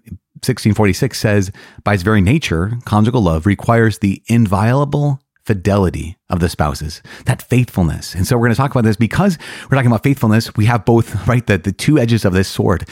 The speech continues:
the, the goodness of how good this is, that so many people are called to marriage, are called to that faithfulness, but also at the same time, how challenging faithfulness is, how, how challenging it is to be faithful on one's own part when their spouse has not been faithful. I mean, all those issues, right, that we're gonna talk about those a little bit today.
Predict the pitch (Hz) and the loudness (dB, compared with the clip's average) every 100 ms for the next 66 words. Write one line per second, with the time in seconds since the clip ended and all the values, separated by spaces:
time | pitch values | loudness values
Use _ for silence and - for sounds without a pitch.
0 | - - 123 98 104 90 160 185 101 - | -16 -4 -2 0 -2 0 0 2 0 -2
1 | - 80 - 127 - 113 139 139 123 113 | -2 0 0 0 -2 0 2 2 2 2
2 | - - 110 80 - - - - - - | 0 0 0 0 -6 -18 -20 -20 -20 -14
3 | - 113 156 151 123 202 107 92 120 101 | -6 -2 0 0 2 2 0 0 0 0
4 | 98 98 190 90 85 - 131 170 139 98 | 0 0 0 0 -4 -2 0 2 0 -2
5 | 90 - 127 127 117 87 - 98 160 185 | -4 -4 -4 -2 2 0 0 0 2 0
6 | 95 98 - 98 90 87 98 113 - 127 | -2 -4 0 0 0 -2 0 -2 -2 -4
7 | 175 156 85 82 87 - - - - - | 0 0 0 -4 -8 -14 -20 -20 -20 -20
8 | _ - 101 - 90 82 - 80 - 139 | _ -2 -2 0 0 0 -2 -4 0 -2
9 | 110 131 110 120 156 131 120 165 131 - | 0 0 0 0 2 2 4 4 2 0
10 | 107 98 - - 123 120 127 123 113 107 | 0 0 -2 -2 0 2 0 0 0 2
11 | 98 139 123 101 87 87 95 - 95 98 | 2 4 4 2 0 0 -2 0 2 2
12 | 98 - - - - 113 104 175 180 85 | 0 -10 -20 -20 -4 -2 0 0 0 0
13 | 85 80 78 - 80 85 113 117 165 196 | 0 0 -4 -4 -4 0 0 2 2 2
14 | 165 113 - 175 - 87 80 123 - 107 | 2 0 0 0 0 -2 0 -2 0 0
15 | 101 104 131 147 113 95 92 92 95 101 | 2 0 -2 -2 0 2 2 2 2 0
16 | 113 - 98 104 87 73 | 0 -2 0 0 0 -4